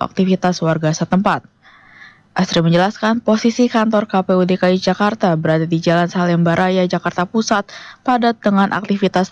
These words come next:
lalu lintas kendaraan. Astri memastikan pendaftaran bakal calon gubernur dan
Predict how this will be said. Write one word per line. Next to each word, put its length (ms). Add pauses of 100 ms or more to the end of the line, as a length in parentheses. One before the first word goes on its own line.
lalu 240
lintas 320
kendaraan. 640 (1200)
Astri 240
memastikan 560
pendaftaran 480
bakal 320
calon 240
gubernur 400
dan 80